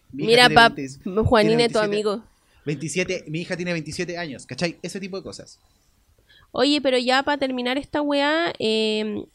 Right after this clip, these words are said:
Speaker 2: eh, ah, era, ¿en qué momento nos dimos cuenta de que ya no éramos, eh, que éramos bien jóvenes?
Speaker 1: Ya, yo creo que el momento que me, que, que el momento que siempre que, que estaba conversando ayer también con ustedes,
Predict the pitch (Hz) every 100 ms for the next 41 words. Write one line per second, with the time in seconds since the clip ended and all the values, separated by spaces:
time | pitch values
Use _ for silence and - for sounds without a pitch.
0 | - 202 202 196 196 - 202 262 269 247
1 | 226 214 220 277 294 294 311 311 269 254
2 | 269 269 269 285 294 269 247 233 247 269
3 | 269 254 254 269 262 262 262 - 240 240
4 | 233 233 - 240 254 262 247 240 240 202
5 | 170 190 _ _ _ _ _ _ _ _
6 | _ 131 117 107 139 156 196 202 190 156
7 | 180 202 202 196 185 165 - 151 - -
8 | 131 - 165 190 185 190 196 185 - 175
9 | 196 196 170 165 156 160 139 139 170 180
10 | 165 156 135 170 165 139 143 165 170 175
11 | 175 - - 147 151